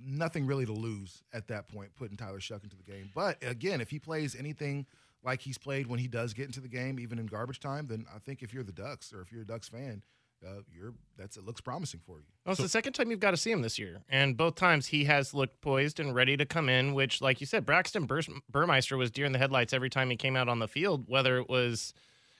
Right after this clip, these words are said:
Speaker 2: garbage time or not. Um, it, it, it's good to know 'cause you know Herbert's gone after this year, and there's always that question i-, in the college athletics, what's up next? Because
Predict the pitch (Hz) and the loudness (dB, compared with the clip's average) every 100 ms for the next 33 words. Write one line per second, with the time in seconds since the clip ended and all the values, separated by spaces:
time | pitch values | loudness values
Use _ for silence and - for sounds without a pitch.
0 | - 135 147 127 - 151 135 117 170 160 | 0 4 4 2 4 4 4 4 6 8
1 | 131 - _ _ _ _ - 131 139 131 | 6 2 _ _ _ _ 0 6 8 8
2 | - _ _ _ _ _ 143 139 - _ | 2 _ _ _ _ _ 0 0 0 _
3 | _ _ _ - 165 - 165 131 _ 156 | _ _ _ -4 -2 2 2 2 _ 4
4 | 190 190 160 165 160 170 143 156 143 165 | 6 4 2 2 6 6 6 4 0 0
5 | 165 180 156 185 156 143 147 156 175 214 | 2 4 6 6 6 4 4 2 4 4
6 | 170 117 - 117 113 - 117 110 110 127 | 4 2 -2 -2 0 2 2 2 2 0
7 | 131 135 151 156 147 151 - 165 - - | 0 2 2 2 2 0 2 0 2 -2
8 | 139 127 - _ - 135 - _ _ 135 | -2 -2 -6 _ -4 -4 -4 _ _ 0
9 | 139 131 127 - _ _ _ _ 147 135 | 2 0 -2 -8 _ _ _ _ -20 -6
10 | 143 139 127 - 156 151 139 143 143 165 | 2 2 2 2 4 4 4 2 4 2
11 | 143 - 131 117 131 147 - 151 135 - | 2 0 -12 -4 2 2 2 0 0 -2
12 | 123 139 160 - - - 123 131 123 117 | -4 2 2 0 -10 -6 0 2 2 0